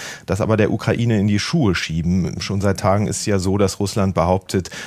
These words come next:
ukrainische Truppen würden das Kraftwerk beschießen. Die Auswirkungen, wenn dieser Damm bricht,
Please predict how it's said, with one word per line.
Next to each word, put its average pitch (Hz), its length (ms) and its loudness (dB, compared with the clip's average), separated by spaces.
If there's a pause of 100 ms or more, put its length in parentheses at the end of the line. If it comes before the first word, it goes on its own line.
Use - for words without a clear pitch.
(140)
ukrainische 101 640 -2
Truppen 104 480 -2
würden 98 360 2
das 92 220 2
Kraftwerk - 760 0
beschießen. 127 640 -2
Die - 220 -6
Auswirkungen, 104 920 2
wenn 139 220 4
dieser 82 260 -2
Damm 80 340 0
bricht, 85 500 -4